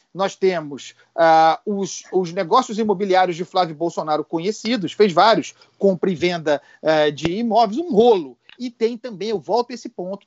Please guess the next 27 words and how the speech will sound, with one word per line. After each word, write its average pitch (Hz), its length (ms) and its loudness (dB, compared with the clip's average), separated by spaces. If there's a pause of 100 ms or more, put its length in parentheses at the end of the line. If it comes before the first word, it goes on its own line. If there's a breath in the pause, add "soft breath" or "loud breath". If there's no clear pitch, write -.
tem 208 180 -6
também 175 560 -6 (260 soft breath)
o 196 120 2
ramo 185 520 4 (320)
investigativo 180 1120 0 (160 soft breath)
desse 190 280 2
dinheiro 185 420 4
amealhado 190 640 2
no, 190 340 -14
no 170 100 -12
caixinha 190 480 -6
da 202 140 0
rachadinha 196 800 -4 (200)
para 202 380 6
bancar, 185 760 -4 (140)
eh, 170 340 -4
construções 190 640 -10
irregulares, 175 800 2 (260)
eh, 165 380 4
da, 156 360 2
do, 160 360 -2
de 151 160 -8
empreendimentos 180 920 -4
da 170 160 4
milícia. 170 460 0
Isso 190 320 4
é 202 160 4